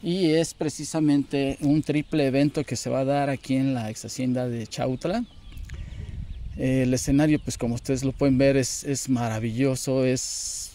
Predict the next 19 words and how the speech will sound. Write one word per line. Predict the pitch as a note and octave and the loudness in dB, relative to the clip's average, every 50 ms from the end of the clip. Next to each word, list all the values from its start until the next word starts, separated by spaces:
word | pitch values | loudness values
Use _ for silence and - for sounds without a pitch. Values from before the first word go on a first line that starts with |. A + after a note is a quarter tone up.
| - - | -8 -2
una | D3 C3 C#3 C3+ | 2 2 2 2
reserva | B2 A#2 A#2 - - C3+ C3+ B2+ B2+ C#3 C3 A#2 A#2 | 0 -2 -4 -4 0 0 0 2 2 -2 0 0 0
natural, | A#2 A2 G#2+ - - A#2 A2+ A#2 B2 B2+ C3+ B2 A#2+ A2+ A#2 - - - - - - - - - - - - - - | -2 -2 -4 -4 -4 -4 -2 0 0 0 0 0 -2 -2 -6 -10 -16 -20 -20 -20 -20 -20 -20 -20 -20 -20 -20 -20 -8
pues, | - B2 A2 - - | -6 -6 -6 -2 0
muy | D3 D3 D#3 D#3+ C#3+ | 4 4 6 6 4
digna | A#2 C3 D3 D3+ C#3 - C#3+ C3+ B2+ B2 G#2+ | 4 4 2 2 4 4 4 4 4 4 2
de | G#2+ G#2+ - | -2 -6 -4
cualquier | - A#2+ A2 A2+ - - - C#3+ C#3+ C#3+ C#3 | -2 -4 -4 -4 -6 -2 0 0 2 2 0
deportista | C3 A#2+ G2+ - A2+ A2 - - - B2 - - C#3+ C3 | -2 -2 -2 -4 -8 -8 -4 -2 -2 -4 -2 -4 -6 -6
de | A2 G#2+ G#2+ G2+ | -4 -4 -6 -6
la | G#2+ G#2+ G#2+ G#2 G#2+ - - | -6 -8 -8 -8 -10 -6 -2
élite. | B2+ B2+ B2 A#2+ A2 - - - - - - - - - - - - - - - - - - - - - - - - - - - - - | 0 0 0 0 -4 -6 -10 -14 -14 -12 -14 -16 -16 -14 -14 -14 -14 -14 -16 -16 -20 -20 -20 -20 -18 -18 -18 -16 -16 -16 -16 -14 -14 -8
Eh, | - B2+ B2+ B2+ B2+ B2+ B2+ B2+ B2+ B2 B2 B2 - - - | -4 -2 0 2 2 2 2 2 2 2 0 -2 -4 -4 -6
ofertamos | - - - C#3+ C3+ - F#3+ F#3+ G3+ G3+ F#3 - | -6 -2 0 -2 0 4 2 4 4 4 2 0
en | E3+ E3+ | 0 0
esta | E3+ - - F#3+ | 0 2 0 0
ocasión | - - D#3 C3+ - - F3 F3+ F3 F3+ F#3 F#3 F3 - - - | 0 2 0 -2 0 2 2 4 4 4 2 2 0 -2 -4 -2
un | F#3+ E3+ F3+ F3 | 0 0 0 0
triatlón, | - E3+ E3 D#3 - - D#3+ F3 F3+ F#3+ A3 A#3 A#3 | 0 0 0 0 2 2 2 2 2 4 4 2 2